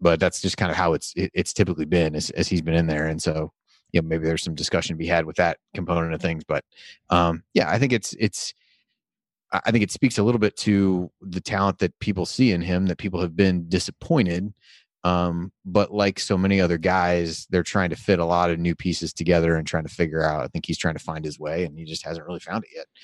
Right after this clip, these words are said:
And, and the other thing I'll say, you know, for some of the, you know, criticism, you know, some of the, the clips of him, you know, not hustling back hard after the one turnover. I mean, he got yanked out of the game immediately and really didn't play too much after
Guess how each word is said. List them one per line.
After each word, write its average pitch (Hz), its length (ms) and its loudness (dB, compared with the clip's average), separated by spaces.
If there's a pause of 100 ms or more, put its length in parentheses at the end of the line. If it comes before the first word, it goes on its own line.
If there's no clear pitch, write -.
(340)
And, 143 140 2
and 147 80 6
the 170 80 6
other 175 120 4
thing 120 140 4
I'll 92 280 0
say, 95 340 4
you 107 80 4
know, 95 80 6
for - 140 -6
some 110 160 4
of 101 60 4
the, 95 100 2 (160)
you 98 100 4
know, - 40 2
criticism, 92 460 2
you 90 80 2
know, 87 40 2
some 98 180 -2
of 92 80 2
the, 90 220 0
the 90 80 -2
clips - 280 -2
of 85 80 -6
him, 87 320 0 (200)
you 98 80 4
know, 85 80 4
not 92 240 0 (500)
hustling 92 260 2
back 87 200 2
hard 90 180 4
after 90 240 -2
the 87 100 2
one 90 140 0
turnover. 87 380 -2
I 85 40 0
mean, 95 140 4
he 113 60 4
got 101 160 0
yanked 101 240 2
out 95 100 2
of 87 40 2
the 85 60 0
game 85 440 0 (160)
immediately 82 760 0
and 82 140 -10
really 117 180 4
didn't 98 220 -2
play 98 220 2
too - 160 -4
much 82 160 -6
after - 260 -12